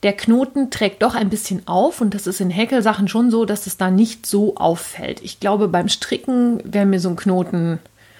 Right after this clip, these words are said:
nicht recht. Aber das kann natürlich auch jeder für sich selber entscheiden. Danke für diesen Tipp. Super Idee. Einziger Haken an der Sache ist natürlich auch, man muss den Knoten natürlich genau dahin kriegen, wo auch der Farbwechsel ist. Das klappt mehr oder weniger gut.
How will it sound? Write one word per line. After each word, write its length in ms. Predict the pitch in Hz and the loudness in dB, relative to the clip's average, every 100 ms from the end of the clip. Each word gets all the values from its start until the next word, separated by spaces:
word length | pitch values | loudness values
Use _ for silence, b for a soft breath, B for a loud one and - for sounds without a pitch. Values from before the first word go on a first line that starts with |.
| b b b | b b b
nicht 180 | 185 165 | -6 -4
recht. 300 | 156 - - _ _ b b b b b | -8 -10 -16 _ _ b b b b b
Aber 200 | 208 214 | 0 2
das 140 | 202 | 0
kann 140 | - 214 | 0 0
natürlich 240 | 208 202 | 0 0
auch 40 | |
jeder 280 | 190 202 196 | 0 2 0
für 100 | 196 | 2
sich 140 | 190 180 | 0 2
selber 260 | 190 202 | 0 0
entscheiden. 440 | - 254 262 262 302 B B B | -2 -4 -4 -4 -6 B B B
Danke 240 | 190 214 | -2 0
für 160 | 208 208 | -2 0
diesen 320 | 185 170 170 | 0 0 -2
Tipp. 240 | - 254 392 - B B B | 2 2 2 -4 B B B
Super 320 | 214 202 208 | -4 -2 -2
Idee. 500 | 190 180 160 208 262 294 | -4 -6 -6 -4 -2 0
Einziger 440 | 208 226 - 185 | 0 0 -2 -2
Haken 320 | 170 247 - 330 | 2 0 0 -6
an 160 | 294 | -4
der 120 | 285 | -2
Sache 240 | 247 262 254 | 0 -2 -2
ist 220 | - 214 | -4 0
natürlich 380 | 202 196 180 - | 0 0 -2 0
auch, 160 | 269 | 0
man 140 | 240 202 | 2 0
muss 160 | 202 | 0
den 120 | 208 185 | -2 -2
Knoten 280 | 214 247 | 0 0
natürlich 300 | 220 190 196 | 0 0 -2
genau 240 | 196 190 190 | -2 0 0
dahin 400 | 170 196 226 220 | 2 2 4 2
kriegen, 260 | 214 214 | 0 -2
wo 60 | 190 | 0
auch 120 | 175 | -2
der 120 | 180 | -6
Farbwechsel 520 | - 165 165 165 - 151 | -2 -2 -2 -6 -6 -12
ist. 220 | 127 - b b b b b b b _ | -12 -16 b b b b b b b _
Das 260 | - 185 - | -4 -4 -2
klappt 340 | - 185 - | -4 -6 -2
mehr 400 | 202 208 214 214 | 2 4 4 4
oder 200 | - 196 185 | 0 0 2
weniger 300 | 190 180 170 | 2 0 0
gut. 360 | 175 160 - | -2 -4 -10